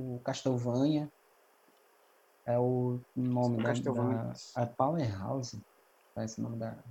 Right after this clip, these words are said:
Speaker 1: do estúdio. Fizeram Castlevania. Né? Como, como,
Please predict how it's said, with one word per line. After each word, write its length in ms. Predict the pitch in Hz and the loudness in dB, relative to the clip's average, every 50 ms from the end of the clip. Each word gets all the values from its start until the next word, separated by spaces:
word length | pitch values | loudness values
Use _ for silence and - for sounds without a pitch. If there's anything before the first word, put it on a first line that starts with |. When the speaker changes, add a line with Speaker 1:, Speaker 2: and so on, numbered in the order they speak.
| 113 - - | -16 -14 -10
Speaker 1:
do 80 | 123 117 | -10 -10
estúdio. 420 | - - - 123 127 117 113 - - _ _ _ _ _ | -10 -6 -4 -4 -4 -4 -4 -8 -16 _ _ _ _ _
Fizeram 220 | - - 120 123 120 | -6 -2 -2 0 0
Castlevania. 680 | - 123 117 - - 127 117 110 110 110 117 127 156 175 - - _ _ - - - _ _ _ - - - 131 131 - _ _ - | -2 -4 -6 -2 -2 -2 0 0 0 0 0 0 -2 -4 -8 -16 _ _ -20 -20 -20 _ _ _ -20 -14 -10 -10 -10 -10 _ _ -8
Né? 600 | - 113 113 117 117 120 117 117 117 113 113 113 | -4 -4 -2 -2 -2 -2 0 0 2 2 2 0
Como, 280 | 113 - 123 127 127 - - - - - | 0 0 -2 -2 -2 -4 -8 -14 -12 -6
como, 200 | - 120 - - | -4 -4 -4 -6